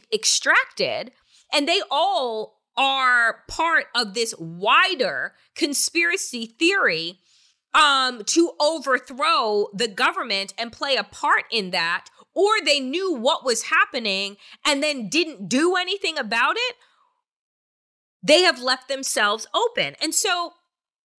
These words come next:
we need to stop pretending like deleted text messages are somehow an accident, that all of the explanations that are being offered are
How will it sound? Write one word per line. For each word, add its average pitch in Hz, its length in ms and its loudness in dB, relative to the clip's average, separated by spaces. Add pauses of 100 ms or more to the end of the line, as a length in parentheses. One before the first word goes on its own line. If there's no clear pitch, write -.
(440)
we 370 120 8
need 494 380 4
to 294 100 -4
stop - 640 -2
pretending 180 840 -6 (300)
like 214 520 2 (1160)
deleted 277 560 0
text - 300 -4
messages 226 640 -4
are 202 80 -4
somehow 220 520 -4
an 226 160 -10
accident, 170 680 -6 (260)
that 269 220 2 (100)
all 302 460 -4
of 233 300 -2
the 214 200 -10
explanations 208 1000 -4
that 202 140 -2
are 190 80 -2
being 196 360 -10
offered 185 680 -2 (120)
are 202 360 -2